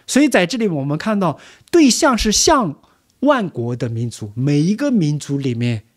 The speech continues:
所有的民族，然后使他们中间，使这样的信息呢，使耶稣基督的福音被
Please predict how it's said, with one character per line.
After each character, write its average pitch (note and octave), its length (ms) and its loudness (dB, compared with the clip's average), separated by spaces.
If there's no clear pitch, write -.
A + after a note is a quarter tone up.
所 A3+ 300 -2
有 C4+ 140 -2
的 A#2 420 -10
民 C#3+ 240 -2
族， A2+ 240 -12
然 C#3+ 160 0
后 E3 60 0
使 D3+ 400 -2
他 G#3+ 280 0
们 G#3 200 2
中 G3 200 -2
间， G3 280 -4
使 - 320 -2
这 F4 200 2
样 C4 280 2
的 E3 320 0
信 C4 280 2
息 F#3 380 -2
呢， C3+ 280 -2
使 D3 220 -4
耶 G3 120 4
稣 G#3 200 2
基 G3 240 -4
督 F#3+ 160 -2
的 F3+ 80 0
福 C#3+ 200 -4
音 D3+ 200 0
被 G#3 400 0